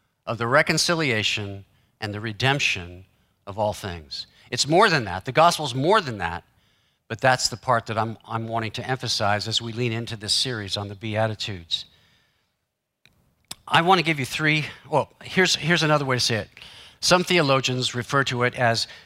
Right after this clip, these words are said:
we live in the already and the, and the not yet.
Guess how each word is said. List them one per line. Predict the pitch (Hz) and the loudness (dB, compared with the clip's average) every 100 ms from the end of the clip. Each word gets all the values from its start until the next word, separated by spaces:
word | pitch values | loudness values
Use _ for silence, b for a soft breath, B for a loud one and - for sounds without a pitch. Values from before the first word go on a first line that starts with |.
| B | B
we | 123 135 | -6 -2
live | 131 160 175 170 151 b - | 4 4 4 0 -6 b -6
in | 131 | -2
the | 127 | 2
already | 135 147 147 147 120 120 120 - _ _ _ _ | 4 4 4 2 2 -2 -6 -14 _ _ _ _
and | 131 120 | -6 -4
the, | 120 - | -4 -4
and | 123 | -4
the | 120 | 0
not | 117 113 117 | 2 2 2
yet. | 110 - - | -2 -2 -10